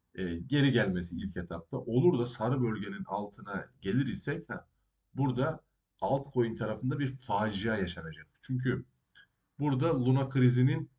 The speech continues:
referans bölgesi bu sarı kutucuk. Sarı kutucuğun altı piyasadaki algıyı tamamen değiştirir. Yani buna dikkat edeceğiz. Ha, çok bekliyor muyum?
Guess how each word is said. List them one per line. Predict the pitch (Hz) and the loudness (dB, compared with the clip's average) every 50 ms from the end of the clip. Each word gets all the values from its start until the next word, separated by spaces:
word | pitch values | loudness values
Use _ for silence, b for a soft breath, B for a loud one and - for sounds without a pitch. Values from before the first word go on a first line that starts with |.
| _ - | _ -6
referans | 101 113 120 123 131 123 135 131 123 - | -2 -2 -2 0 2 2 2 0 0 -2
bölgesi | 117 107 104 95 104 120 - 180 160 | -4 -4 -2 -2 -4 -2 -2 -4 -6
bu | 139 | -6
sarı | - - - 110 107 101 101 | -8 -4 -4 -2 -2 -4 -6
kutucuk. | - - 87 - - - _ | -10 -14 -14 -16 -16 -20 _
Sarı | _ - _ - 98 113 135 151 | _ -20 _ -8 -4 -2 -2 0
kutucuğun | 127 127 123 - - 90 90 95 90 87 - - - | 0 0 0 0 -4 -6 -6 -6 -6 -8 -10 -10 -8
altı | 95 107 123 120 117 120 139 147 170 170 - _ _ _ _ _ _ _ _ _ _ | -4 -2 0 -2 -2 -2 -4 -4 -4 -6 -10 _ _ _ _ _ _ _ _ _ _
piyasadaki | - - 143 147 131 135 120 113 - 117 - | -2 0 0 0 2 0 -2 -2 -2 -6 -6
algıyı | - - 117 131 135 117 113 110 104 101 | -2 0 2 2 2 0 -2 -4 -4 -4
tamamen | - 131 135 139 131 120 120 131 151 170 170 - _ _ - | -4 -2 -2 0 -2 -2 -2 -4 -4 -4 -6 -10 _ _ -2
değiştirir. | 117 117 113 104 - - - 95 85 76 - - - - _ - | -2 0 0 -2 -4 -8 -10 -10 -10 -10 -12 -14 -16 -18 _ -10
Yani | 87 87 82 - - | -10 -8 -10 -10 -6
buna | 127 131 127 123 - | -4 -4 -4 -4 -4
dikkat | 131 123 - 123 117 104 | -8 -4 -2 0 0 0
edeceğiz. | 90 87 85 85 104 156 160 - | 0 -2 -4 -4 -6 -8 -6 -6
Ha, | 147 113 95 - _ _ _ _ _ | -6 -6 -6 -8 _ _ _ _ _
çok | - - 175 180 175 - - | -8 -2 -2 -2 -2 2 2
bekliyor | 185 185 185 175 180 180 190 | 2 2 2 4 4 4 4
muyum? | - 147 151 180 196 196 | 4 -2 -4 -6 -8 -10